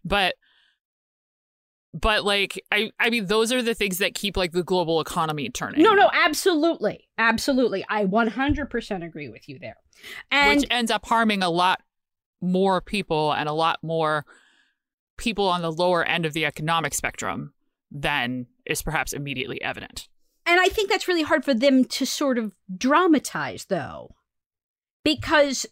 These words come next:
Speaker 2: one of the things that the show really is attacking is the class system that created this world. And the thing that, that they're angry at is that, is that Noy and Palmer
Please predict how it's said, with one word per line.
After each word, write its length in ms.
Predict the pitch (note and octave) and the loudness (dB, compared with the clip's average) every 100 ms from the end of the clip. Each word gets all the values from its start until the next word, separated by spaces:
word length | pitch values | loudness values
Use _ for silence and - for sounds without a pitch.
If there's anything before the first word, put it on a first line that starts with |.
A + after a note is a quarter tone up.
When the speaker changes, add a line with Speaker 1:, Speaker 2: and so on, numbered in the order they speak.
| - - | -10 2
Speaker 2:
one 300 | B3+ F4 D4+ | 6 6 6
of 80 | |
the 80 | C#4 | 0
things 400 | - D#4 C#4+ C4+ | 0 0 2 0
that 220 | - C4 | 2 2
the 60 | B3+ | 0
show 340 | - D4 B3+ A#3+ | 0 2 2 2
really 500 | B3+ B3+ B3 A#3 G3+ - - - - | 0 0 2 0 -4 -10 -20 -8 2
is 220 | C#4+ A#3 | 2 2
attacking 560 | G#3+ - F4 D#4 B3+ | -4 0 0 2 0
is 100 | A3+ | 0
the 80 | - | -2
class 460 | - - C4 B3+ - | -6 0 0 0 -2
system 480 | - A#3+ - A#3+ A3 | -2 -2 0 2 2
that 160 | - | 0
created 1000 | - - A#3 A3+ A3 C4 C#4 A3 E3+ F3+ F3 | -10 -10 -8 -2 0 0 2 0 0 -6 -8
this 760 | F3+ F3+ D#3+ - - - - _ _ | -6 -6 -6 -8 -8 -10 -14 _ _
world. 800 | G3+ G3 E3+ C3+ F#2+ - - _ _ _ _ _ _ _ | 2 2 2 -4 -8 -14 -20 _ _ _ _ _ _ _
And 440 | B3 B3 A#3+ A#3+ B3 | 2 4 4 4 2
the 60 | |
thing 260 | B3 D4 C4+ | 2 0 2
that, 160 | B3+ - | 0 0
that 300 | A#3+ A#3 A3 | 0 2 2
they're 180 | A#3+ - | 2 2
angry 540 | C#4 F#4 D4+ G#3+ G3 | 2 6 6 4 2
at 380 | F3+ F#3 F3 - _ - _ | 0 -2 -2 -6 _ -20 _
is 340 | C#4 C#4+ C4 - | 0 2 2 0
that, 360 | A3+ C4 A#3 _ _ _ _ | 4 4 2 _ _ _ _
is 240 | C#4+ C#4 - | 0 0 2
that 240 | C4+ - | -2 4
Noy 440 | B3+ B3 C#4+ D#4+ | 6 8 8 8
and 340 | E4 D#4+ C4 A#3+ | 6 4 2 0
Palmer 720 | - D#4 E4 C#4+ G#3+ F#3+ | 0 4 6 6 6 6